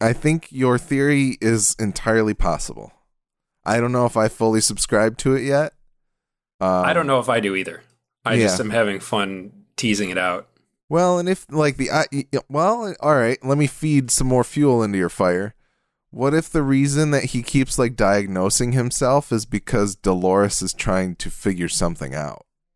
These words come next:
Speaker 1: Like, what if he knows something that Dolores needs to know?
Speaker 2: Mm.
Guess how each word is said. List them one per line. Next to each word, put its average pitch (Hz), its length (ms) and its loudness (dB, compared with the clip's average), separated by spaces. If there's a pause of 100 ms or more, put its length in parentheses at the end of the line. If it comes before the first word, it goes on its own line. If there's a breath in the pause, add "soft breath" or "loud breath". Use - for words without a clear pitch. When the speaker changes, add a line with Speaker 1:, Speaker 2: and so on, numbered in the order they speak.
(100)
Speaker 1:
Like, 98 140 -2
what 123 160 2
if 131 100 -4
he 135 100 0
knows 110 380 2
something 104 380 0
that 92 180 0
Dolores 90 560 2
needs 90 360 -4
to - 140 -4
know? 80 560 -4 (440)
Speaker 2:
Mm. 113 320 -12